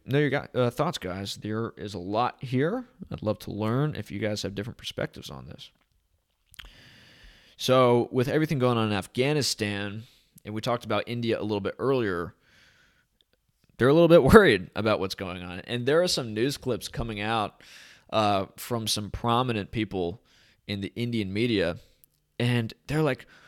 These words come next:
"What are these Americans doing?" <laughs> They just, they don't understand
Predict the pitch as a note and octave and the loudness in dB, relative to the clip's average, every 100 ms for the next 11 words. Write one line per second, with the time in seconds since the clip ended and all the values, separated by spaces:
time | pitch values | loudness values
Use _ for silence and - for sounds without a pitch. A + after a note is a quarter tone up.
0 | _ _ - C#3 C4 C4+ D3 B2+ B2+ F#3 | _ _ -8 -2 -2 2 4 4 4 0
1 | C#3+ B2+ F#3+ A3 - C3+ B2 A#2+ A3 E4 | -2 0 0 0 -2 -6 -6 -2 0 2
2 | C4 - C3+ - - D3+ - - - - | 0 -2 -12 -18 4 8 8 8 4 2
3 | D#3+ F#3 D#3 D#3 - G#3+ - - - - | -2 -6 -6 -10 -12 -14 -16 -20 -20 -8
4 | C3+ F3+ F3 D#3 D#3+ D3 - A3 B3+ - | -2 0 0 0 -2 -4 -4 -4 -6 -10